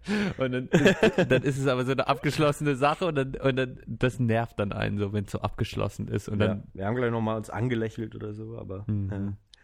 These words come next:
Speaker 1: <laughs> ja.
Speaker 2: Lustig. Ah.
Speaker 1: War gut, und seitdem wusste ich, dass ich da halt immer Gin Tonic bestellen kann und auch einfach zwischendurch, weißt du?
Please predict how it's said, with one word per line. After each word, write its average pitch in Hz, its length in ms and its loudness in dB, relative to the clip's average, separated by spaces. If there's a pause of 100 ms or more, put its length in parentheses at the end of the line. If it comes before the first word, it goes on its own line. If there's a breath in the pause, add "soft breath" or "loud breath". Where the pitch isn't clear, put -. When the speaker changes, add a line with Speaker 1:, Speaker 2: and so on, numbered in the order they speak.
(340 soft breath)
Speaker 1:
<laughs> - 440 -2 (880 loud breath)
ja. 98 180 2
Speaker 2:
Lustig. 107 540 -6 (500)
Ah. 98 340 -4
Speaker 1:
War 127 100 0
gut, 131 160 0
und 113 100 0
seitdem 127 400 2
wusste 151 240 -4
ich, 139 80 -6
dass 147 200 -4
ich - 160 -10
da 131 380 0
halt 127 240 0
immer 123 380 -2
Gin 110 240 -4
Tonic 131 400 -4
bestellen 131 420 -6
kann 139 280 -6
und 110 180 -4
auch 107 160 -4
einfach 113 420 -2
zwischendurch, 113 720 0
weißt 98 260 -8
du? 131 80 -8